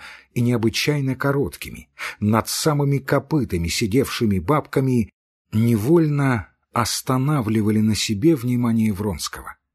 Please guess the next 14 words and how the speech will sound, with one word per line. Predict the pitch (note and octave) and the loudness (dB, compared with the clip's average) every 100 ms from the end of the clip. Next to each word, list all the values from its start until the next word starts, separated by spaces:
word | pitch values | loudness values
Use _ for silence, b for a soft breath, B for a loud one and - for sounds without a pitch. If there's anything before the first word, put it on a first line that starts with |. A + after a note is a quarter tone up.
| _ _ _ | _ _ _
Он | - D#3 | 0 0
хотел | - D#3 F3 D#3+ | 4 2 4 2
подойти | A#2 C#3 C3+ C3+ E3 | 2 0 0 0 -2
к | - | -2
своей | - A#2+ C#3 C#3+ | -4 0 0 0
лошади, | C#3 E3+ - G2 C#2+ C2+ - B B B | 2 2 2 -4 -6 -8 -12 B B B
но | G2+ C3 | 0 2
его | C3 A#2+ C#3 | 2 2 2
опять | B2 - B2 D#3+ A#2 | 0 0 2 2 2
задержал | C3 C3+ A2+ C3 A#2 | 0 0 0 0 -2
знакомый. | G#2 A#2+ - F2+ - - _ _ _ _ _ _ _ - | -2 -4 -4 -10 -10 -18 _ _ _ _ _ _ _ 0
«А, | C3 C#3+ A2+ F2 B1+ | 4 4 4 2 -2
вот | G1+ F2 F3+ | -2 2 0
Каренин», | - F#3+ E3 D#3 F#3 A#2 D2 | 4 4 6 6 4 2 -4